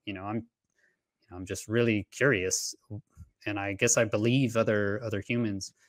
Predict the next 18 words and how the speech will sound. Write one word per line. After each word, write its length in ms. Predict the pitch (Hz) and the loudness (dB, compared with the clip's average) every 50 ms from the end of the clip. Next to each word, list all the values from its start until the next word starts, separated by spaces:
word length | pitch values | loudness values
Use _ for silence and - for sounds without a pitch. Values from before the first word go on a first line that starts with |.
| _ _ _ _ _ _ _ _ _ _ - | _ _ _ _ _ _ _ _ _ _ -14
uh, 220 | 98 92 92 95 104 - _ _ _ _ _ _ - _ _ _ | -12 -12 -10 -12 -14 -16 _ _ _ _ _ _ -20 _ _ _
you 140 | - - 98 | -14 -12 -10
know, 100 | 95 98 | -10 -8
when 100 | 95 98 | -8 -6
they 100 | 98 95 | -6 -4
say 200 | - - - 113 | 0 4 6 6
it. 140 | 104 92 - | 6 4 2
But 180 | - 107 113 - _ | -2 -2 -2 -4 _
sorry, 200 | - 143 123 104 | 6 6 6 6
to 40 | 98 | 6
get 160 | - 117 113 | 4 4 4
to 80 | - 131 | 4 4
your 80 | 123 | 4
question 340 | 127 - 143 135 - 120 107 | 8 8 8 8 6 2 0
is, 220 | 107 107 101 - - - - - - - _ | 0 0 -2 -4 -8 -16 -20 -20 -20 -14 _
so 260 | - - 131 123 123 - | 6 8 8 8 10 8
Avi 220 | 135 143 143 143 123 | 8 8 10 12 12
Loeb, 420 | 135 147 156 143 131 123 117 | 12 12 12 12 12 12 10